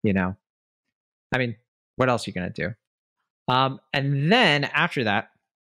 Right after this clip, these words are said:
we, we go to the Draper household again, and Francine stops by and, you know, she kinda makes up a reason to come over. She's like, "Oh, here's this shirt that belongs to Bobby. Oh, that's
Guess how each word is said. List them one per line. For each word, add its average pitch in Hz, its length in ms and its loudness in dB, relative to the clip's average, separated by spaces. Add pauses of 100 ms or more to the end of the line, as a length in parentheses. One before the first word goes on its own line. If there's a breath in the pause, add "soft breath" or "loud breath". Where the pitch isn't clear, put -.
(680)
we, 131 580 4
we 139 120 2
go 139 500 4
to 131 360 2
the 131 60 0
Draper 131 260 2
household 120 360 -2
again, 98 380 -4 (420 soft breath)
and 113 300 0
Francine 147 520 2
stops 127 340 0
by 110 640 2
and, 107 480 0
you 143 120 2
know, 123 100 4
she 113 120 -2
kinda 151 180 0
makes 123 260 0
up 123 120 0
a 113 40 -2
reason 113 280 0
to 104 60 2
come 113 220 -2
over. 104 300 2
She's 113 200 -2
like, 113 180 2
"Oh, 175 180 6
here's 131 260 2
this 123 140 2
shirt 131 500 2
that 110 300 0 (140)
belongs 110 460 0
to 123 60 0
Bobby. 120 360 2
Oh, 143 100 2
that's 156 200 2